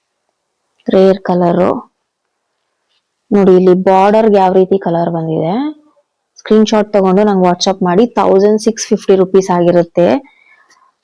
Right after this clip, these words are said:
ಶಿಪ್ಪಿಂಗ್ ಅಂತೂ ಹಂಡ್ರೆಡ್ ಪರ್ಸೆಂಟ್ ಇದ್ದೇ ಇರುತ್ತೆ, ಸೆವೆಂಟಿ ರುಪೀಸ್ ಒಂದ್ ಸ್ಯಾರಿಗೆ ಶಿಪ್ಪಿಂಗ್ ಇರುತ್ತೆ. ಕನ್ಫ್ಯೂಸ್ ಮಾಡ್ಕೊಂಬೇಡಿ ದಯವಿಟ್ಟು, ಓಕೆನಾ?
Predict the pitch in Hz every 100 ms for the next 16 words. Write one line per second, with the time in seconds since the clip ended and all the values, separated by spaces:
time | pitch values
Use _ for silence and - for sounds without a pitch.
0 | - - 220 - - 302 302 277 254 240
1 | 240 254 220 208 233 269 285 277 269 -
2 | 214 - 233 240 208 175 202 214 196 185
3 | 185 233 - 208 202 233 254 269 226 -
4 | 269 269 202 202 262 311 262 220 226 226
5 | 233 220 214 208 190 180 - 214 330 -
6 | - _ - 214 220 277 247 240 208 202
7 | 214 208 190 202 180 175 185 202 - 233
8 | 311 - _ _ _ 185 185 190